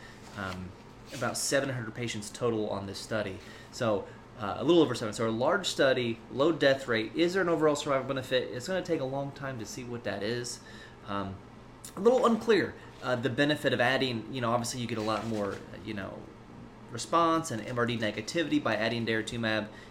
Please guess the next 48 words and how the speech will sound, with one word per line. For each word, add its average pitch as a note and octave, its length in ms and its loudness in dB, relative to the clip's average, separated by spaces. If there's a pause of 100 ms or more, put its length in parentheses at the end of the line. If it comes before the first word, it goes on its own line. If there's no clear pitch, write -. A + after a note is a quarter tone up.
You A2+ 80 -6
get C3 120 2
some B2+ 200 -4
more A2+ 160 2
toxicity. A2+ 560 -2
You C3 80 -4
get A#2 80 2
a G#2 40 4
whole D4 220 6
lot D3+ 220 4
more A#2+ 160 0
expense. B2+ 640 -6 (480)
Um, A2+ 420 0 (600)
and, A#2 560 0
uh, G#2+ 320 0
you C#3 100 -2
know, D#3 80 0
for, D3+ 220 0
for - 180 -4
young F3+ 300 2
patients, F#3+ 600 -4 (140)
you E3+ 100 0
know, D#3 160 0
makes C#3+ 340 -4
more C#3+ 160 -2
sense C3+ 260 -8
than A2 220 -6
for G2 160 -6
older A#2 200 0
patients. A#2 580 -4 (380)
Uh, G2 200 -2 (140)
there A#2 180 2
is C#3 340 2
a, G#2 320 -2
uh, - 40 -12 (200)
you A#2 100 -6
know, G#2+ 120 -2
a G2+ 60 -2
subgroup C#3+ 440 0
analysis A#2+ 720 -2 (340)
where, G2+ 320 2
uh, - 380 -10
you A#2 100 -4
know, A2 60 -2
you G#2 160 -4
see A2+ 260 -4
that G2+ 220 -4
the, F#2+ 160 -4